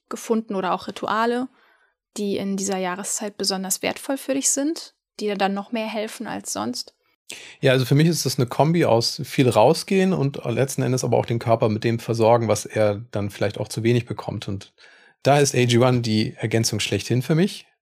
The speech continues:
Speaker 2: denn es enthält fünfundsiebzig Vitamine, Mineralstoffe, Botanicals, lebende Kulturen und weitere Inhaltsstoffe aus echten Nahrungsmitteln und ist damit ein echter Energiekick in meinen täglichen Ritualen und auch eine sehr willkommene Unterstützung für mein inneres Gleichgewicht damit.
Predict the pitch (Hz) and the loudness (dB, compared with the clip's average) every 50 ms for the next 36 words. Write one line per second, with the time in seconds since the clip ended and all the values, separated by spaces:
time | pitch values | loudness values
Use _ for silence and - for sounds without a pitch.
0 | _ _ _ - - 107 110 110 107 - 123 110 - - 120 110 110 - - - | _ _ _ -2 0 0 2 0 0 -2 -4 -4 -2 0 0 0 0 0 2 4
1 | 143 143 135 127 120 - - 123 117 - 117 - - 113 123 156 165 160 156 151 | 4 6 4 4 0 -4 -8 -10 -6 -6 -6 -4 -2 0 2 4 4 4 4 4
2 | 151 156 139 131 123 113 107 104 117 123 123 127 123 - - 123 117 - - 117 | 2 2 0 -2 -2 0 0 2 4 4 6 4 4 2 0 0 0 2 0 -2
3 | 113 117 - 117 - - 123 120 123 120 - 120 113 110 110 - - - 117 113 | -2 -2 -4 -6 -2 -2 0 0 0 -2 -2 -2 -2 -2 -4 -6 -6 -2 0 0
4 | 117 117 110 104 - - 107 107 - - 143 139 135 127 120 117 107 101 104 120 | 2 2 0 -4 -2 -4 -4 -4 -2 -2 2 2 2 2 0 2 4 4 4 4
5 | 123 - 139 131 131 123 120 123 123 - - 123 117 - 135 - 104 - - 120 | 4 2 -2 0 0 0 0 0 0 0 0 0 0 2 0 0 0 -2 0 -2
6 | 117 - - - 117 113 113 107 120 131 - - - 135 127 131 123 127 127 - | -4 -4 -2 -4 0 2 2 4 2 2 0 0 -2 0 0 0 -2 -2 -4 -6
7 | - - - - - - - - _ _ - 120 113 - - 107 104 104 104 104 | -14 -20 -20 -20 -20 -20 -20 -20 _ _ -2 -2 -2 0 0 0 0 0 -2 -4
8 | 101 - 107 - - - 107 101 101 101 110 107 113 - - - 147 - - 151 | -2 -4 -4 -2 -2 -4 -2 -2 -2 -2 -4 -6 -8 -8 -6 -6 -6 -6 -6 -6
9 | 123 107 98 98 98 - - 104 98 - 101 - 110 107 98 98 - - - - | -2 0 0 0 0 0 -2 -4 -4 -4 -6 -4 -2 -2 -2 -2 -2 -4 -4 -4
10 | - - - - 113 117 107 - - _ _ - - - - 107 101 98 107 104 | -4 -4 -4 -4 -6 -6 -8 -10 -16 _ _ -8 -8 -6 -4 -6 -2 2 2 2
11 | 95 95 95 - - 110 101 101 101 95 - 104 - - 101 - - 101 104 - | 2 2 -2 0 0 0 2 2 -2 -4 -6 -6 -6 -6 -6 -4 -4 -6 -6 -6
12 | - 107 98 95 - - 98 113 113 104 - - - - - - - - - 120 | -4 -4 -4 -2 -2 -2 -4 -4 -4 -4 -6 -6 -8 -6 -6 -6 -8 -8 -10 -10
13 | 120 123 - - 139 131 - 139 - | -10 -10 -10 -10 -10 -10 -10 -12 -14